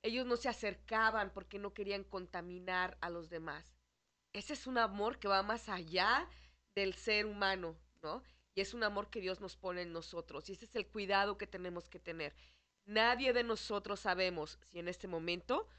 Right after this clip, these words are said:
tenemos el virus, porque los síntomas se van a desarrollar en, de, de una a tres semanas.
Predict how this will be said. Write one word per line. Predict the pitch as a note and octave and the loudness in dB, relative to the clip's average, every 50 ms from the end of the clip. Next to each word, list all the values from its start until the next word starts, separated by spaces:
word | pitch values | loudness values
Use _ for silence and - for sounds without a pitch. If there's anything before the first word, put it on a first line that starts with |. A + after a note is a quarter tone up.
| - _ _ _ _ | -20 _ _ _ _
tenemos | G3+ G3 F#3+ F#3+ F#3+ F3+ - - | -2 -2 0 0 0 -2 -2 -2
el | F#3 E3+ | -4 -4
virus, | E3 E3+ E3+ D#3+ C#3 - - - - _ _ _ _ _ _ _ _ | -2 -4 -6 -6 -8 -10 -14 -18 -20 _ _ _ _ _ _ _ _
porque | - F#3+ - - G3 | -8 -8 -4 -2 0
los | F#3 F#3+ F#3+ | 0 0 -2
síntomas | - - B3 B3 A#3 - B3+ B3 A#3+ A#3 - | -2 -6 -6 -6 -2 -2 0 0 0 -2 -2
se | A3+ G3 | 0 0
van | F#3+ F#3+ G3 | 2 4 4
a | G3 | 4
desarrollar | G3+ G3 - G3 E3 E3+ F3 E3+ F3 F3 F#3 G#3+ B3 - - | 4 2 0 -2 -4 -4 -2 0 2 2 2 2 0 -4 -8
en, | G#3 F#3 F3 - _ _ _ _ | -8 -8 -8 -10 _ _ _ _
de, | - F3+ F3 F#3+ F3+ F3 - | -12 -6 -4 -2 -2 -2 -2
de | F#3 F#3+ F#3 - | -4 -4 -2 -2
una | G#3+ A3 A#3+ B3 B3 B3 - - | -2 -2 0 0 0 0 0 -2
a | F3+ - | -4 -4
tres | - F3+ F3+ - | -6 -8 -10 -8
semanas. | - - F3+ F3 D#3+ D#3 D#3 D3+ - - - - | -8 -6 -4 -2 -2 -2 -2 -6 -10 -14 -18 -20